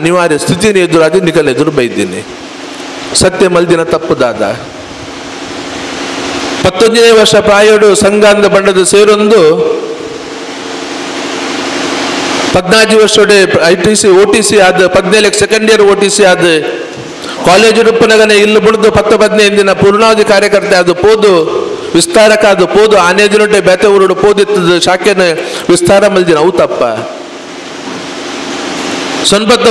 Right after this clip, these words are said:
ಒಂದನೇ ಇಸವಿಡು ಸಂಘಟನೆ ಜವಾಬ್ದಾರಿ ತಂದು ಎರಡ್ ಸಾವಿರದ ಪದ್ನಾಲ್ಕನೇ ಇಸವಿ ಮಟ್ಟ ಸಂಘಟನೆ ಬೇತೆ ಬೇತೆ ಜವಾಬ್ದಾರಿಯನ್ನು ಪಟ್ಟೊಂದು ರಾಜ್ಯದ ಸಹ ಸಂಚಾಲಕ ಆದ ಜಾಗರಣೆ ವೇದಿಕೆದ ಪಟ್ಟಿ ಮಲ್ತು ಕೊರುಂಡ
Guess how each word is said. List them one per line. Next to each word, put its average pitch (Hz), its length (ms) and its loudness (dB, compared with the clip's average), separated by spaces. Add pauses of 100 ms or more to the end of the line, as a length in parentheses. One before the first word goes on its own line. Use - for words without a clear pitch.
ಒಂದನೇ 240 340 2
ಇಸವಿಡು 220 440 4
ಸಂಘಟನೆ 220 420 2
ಜವಾಬ್ದಾರಿ 214 400 2 (140)
ತಂದು 202 180 0
ಎರಡ್ 190 220 0
ಸಾವಿರದ 220 260 4 (100)
ಪದ್ನಾಲ್ಕನೇ 214 500 0
ಇಸವಿ 208 260 0
ಮಟ್ಟ 208 160 -2 (1000)
ಸಂಘಟನೆ 220 400 2 (120)
ಬೇತೆ 185 200 0
ಬೇತೆ 226 300 4
ಜವಾಬ್ದಾರಿಯನ್ನು 202 640 2
ಪಟ್ಟೊಂದು 214 420 2 (1400)
ರಾಜ್ಯದ 190 380 2 (100)
ಸಹ 196 120 4 (140)
ಸಂಚಾಲಕ 214 560 2 (100)
ಆದ 220 120 0 (100)
ಜಾಗರಣೆ 208 460 2
ವೇದಿಕೆದ 202 460 2 (720)
ಪಟ್ಟಿ 208 300 0
ಮಲ್ತು 202 300 0
ಕೊರುಂಡ 214 240 2